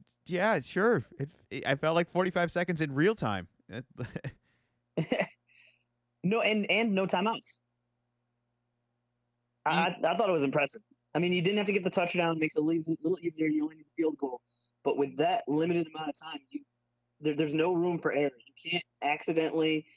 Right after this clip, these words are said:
Speaker 2: throw it over the, over the middle and get, with, like, out the plan for that to happen.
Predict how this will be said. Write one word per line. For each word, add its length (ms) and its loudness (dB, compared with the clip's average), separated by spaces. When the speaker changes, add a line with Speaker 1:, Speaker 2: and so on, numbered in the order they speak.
Speaker 2:
throw 200 2
it 80 0
over 260 2
the, 340 2
over 200 0
the 100 0
middle 420 2
and 160 -8
get, 200 0
with, 140 -2
like, 200 0
out 200 0
the 100 0
plan 360 2
for 100 0
that 160 2
to 80 4
happen. 440 0